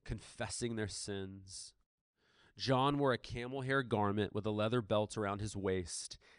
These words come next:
and ate locusts and wild honey." Again, he proclaimed, "One who is more powerful than I, than I am is coming after me. I am not worthy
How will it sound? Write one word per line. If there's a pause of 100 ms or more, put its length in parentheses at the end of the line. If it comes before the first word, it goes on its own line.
and
ate
locusts
and
wild
honey." (1500)
Again,
he
proclaimed, (200)
"One
who
is
more
powerful
than
I, (1300)
than
I
am
is
coming
after
me. (460)
I
am
not
worthy